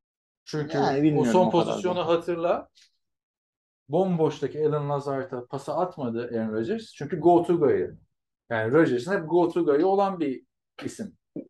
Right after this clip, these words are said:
Speaker 1: Pasları
Speaker 2: Ya
Speaker 1: çok
Speaker 2: hücumun
Speaker 1: dağıtan bir
Speaker 2: go
Speaker 1: oyuncu
Speaker 2: to guy'ı
Speaker 1: değil.
Speaker 2: aslında o.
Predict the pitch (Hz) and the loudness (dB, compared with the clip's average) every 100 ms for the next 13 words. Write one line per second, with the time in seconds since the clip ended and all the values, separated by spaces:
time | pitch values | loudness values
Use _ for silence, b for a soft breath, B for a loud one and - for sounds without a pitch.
0 | _ _ - 139 - - 135 - 156 160 | _ _ -4 -4 0 4 4 6 6 10
1 | 214 269 240 160 147 127 151 131 123 123 | 10 10 8 8 6 4 2 2 4 0
2 | - 131 117 110 107 | -4 -12 -6 -6 -6